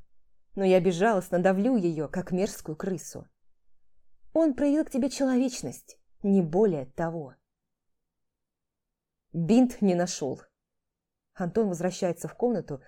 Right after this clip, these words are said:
с белым полотенцем в руках. «Перетянем пока этим, до больницы должно хватить». Он подошёл к кровати, опустился рядом и аккуратно приподнял мою ногу. «Я могу сама!»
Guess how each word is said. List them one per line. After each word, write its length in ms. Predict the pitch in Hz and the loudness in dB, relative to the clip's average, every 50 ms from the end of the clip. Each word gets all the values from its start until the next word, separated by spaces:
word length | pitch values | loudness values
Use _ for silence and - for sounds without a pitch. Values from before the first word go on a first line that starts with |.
| - - - | -20 -14 -12
с 100 | 175 160 | -8 -2
белым 260 | 165 196 240 247 247 226 | 2 4 4 4 4 4
полотенцем 580 | 240 240 233 214 208 - 165 156 - - 165 | 2 0 0 0 -2 -6 -6 -6 -6 -8 -6
в 40 | 160 | -6
руках. 460 | 180 185 - 160 135 - - - _ _ _ _ _ _ _ _ _ _ _ _ _ _ - _ | -8 -6 -6 -8 -8 -8 -12 -20 _ _ _ _ _ _ _ _ _ _ _ _ _ _ -10 _
«Перетянем 500 | - 208 196 196 - 269 277 262 226 185 | 2 2 2 4 4 4 4 4 2 4
пока 240 | - 175 185 - 214 | 2 0 0 0 -6
этим, 560 | - - 240 208 196 - - 131 131 135 _ _ _ - | -2 0 -2 -2 -2 -4 -10 -10 -10 -14 _ _ _ 2
до 120 | 185 175 | 2 4
больницы 540 | 170 170 165 165 185 226 233 - - - 143 | 4 4 2 2 2 -2 -2 -4 -8 -10 -10
должно 320 | 139 147 170 180 160 180 165 | -2 -2 -2 0 0 -2 -2
хватить». 500 | - - 185 185 - 143 123 - - _ _ _ _ _ _ _ _ _ _ _ _ _ _ _ _ _ _ _ _ _ _ _ _ - - | 0 -2 -4 -2 -4 -10 -10 -12 -20 _ _ _ _ _ _ _ _ _ _ _ _ _ _ _ _ _ _ _ _ _ _ _ _ -6 -6
Он 100 | 180 170 | -4 -2
подошёл 400 | 185 170 185 170 - - 185 175 | 0 -2 -2 -2 -2 -4 -6 -4
к 40 | |
кровати, 540 | - 175 160 151 175 202 202 - - 135 - _ _ _ _ _ _ | -4 -6 -4 -4 -4 -6 -6 -8 -16 -16 -16 _ _ _ _ _ _
опустился 600 | - 185 - 202 196 - - 160 156 - - 165 | -14 -8 -8 -8 -8 -2 -2 -2 -2 0 -4 -2
рядом 340 | 151 180 220 196 165 143 151 | 0 0 -2 -2 -4 -6 -6
и 120 | - 190 | -6 -6
аккуратно 520 | 185 170 - 180 180 202 247 247 - 247 | -6 -4 -4 -4 -4 -4 -4 -4 -4 -6
приподнял 480 | 240 - 220 214 214 202 165 180 170 160 | -2 -2 -4 -2 -2 -4 -4 -4 -4 -4
мою 240 | 165 165 165 175 185 | -4 -4 -4 -4 -2
ногу. 420 | 196 202 190 160 131 120 123 123 _ _ _ _ _ _ _ _ _ _ _ _ _ _ _ _ _ _ _ _ - | -2 -4 -4 -6 -8 -10 -14 -16 _ _ _ _ _ _ _ _ _ _ _ _ _ _ _ _ _ _ _ _ -4
«Я 180 | - 247 247 254 | 2 4 6 8
могу 220 | 240 247 240 233 | 8 8 6 6
сама!» 480 | 247 - - 262 254 247 247 196 170 - | 2 2 4 6 8 8 8 6 2 -6